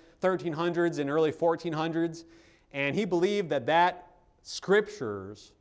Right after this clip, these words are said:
was the Word of God. And he believed that in all matters of faith and practice, that was his supreme authority. And because of that, the Roman Catholic Church came after him.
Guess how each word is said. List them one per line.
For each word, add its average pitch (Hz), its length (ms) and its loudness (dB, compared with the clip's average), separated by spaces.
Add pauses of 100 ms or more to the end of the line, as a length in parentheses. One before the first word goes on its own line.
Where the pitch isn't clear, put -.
(140)
was 151 220 0
the 131 80 -2
Word 131 180 -2
of 117 60 -4
God. 104 300 -6 (440)
And 135 200 -6
he 175 80 2
believed 165 300 4
that 156 260 0
in 143 80 -2
all 165 180 6
matters 165 260 2
of 139 100 -6
faith 175 220 -2
and 147 100 -4
practice, 160 360 0
that 175 120 2
was 143 100 -4
his 135 140 -8
supreme 165 440 -4
authority. 151 540 -4 (300)
And 160 140 -2
because 233 420 6
of 151 160 -2
that, 135 280 2
the 160 80 -4
Roman 190 300 4
Catholic 190 360 -2
Church 175 260 -8
came 131 200 -6
after 123 380 -6
him. 95 140 -16